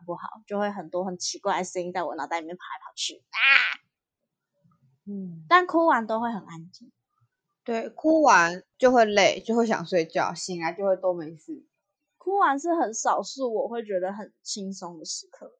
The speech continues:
Speaker 2: 嗯。
Speaker 1: 对啊，但也可能有的人就不爱哭吧，就觉得没有，没有分享，没有发泄到。可能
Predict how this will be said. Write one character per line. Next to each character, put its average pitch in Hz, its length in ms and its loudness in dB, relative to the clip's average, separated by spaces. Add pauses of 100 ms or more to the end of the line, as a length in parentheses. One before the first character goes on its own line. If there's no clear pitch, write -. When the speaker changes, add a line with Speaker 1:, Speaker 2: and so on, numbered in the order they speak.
(1800)
Speaker 2:
嗯。 170 380 -4 (920)
Speaker 1:
对 294 200 -2
啊， 196 360 -8 (300)
但 349 320 0
也 226 160 -8
可 226 160 -10
能 208 320 -10
有 233 100 -2
的 214 120 0
人 220 120 -2
就 269 120 -2
不 269 100 -8
爱 190 240 -2
哭 - 240 -14
吧， - 200 -10
就 226 120 -20
觉 202 180 -6
得 170 320 -2
没 190 120 -6
有， 175 160 0
没 190 120 -8
有 190 120 -2
分 180 200 -14
享， - 220 -10
没 190 100 -8
有 185 80 -2
发 180 220 -4
泄 175 260 -8
到。 - 320 -8
可 214 120 -8
能 196 280 -4